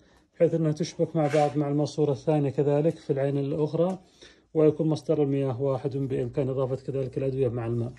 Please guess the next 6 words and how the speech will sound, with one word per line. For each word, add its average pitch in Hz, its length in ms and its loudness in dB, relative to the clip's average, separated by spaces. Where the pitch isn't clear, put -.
القفص 170 800 2
بهذا 143 200 6
الشكل، 180 480 0
في 170 100 2
له 156 120 6
قفل 190 440 2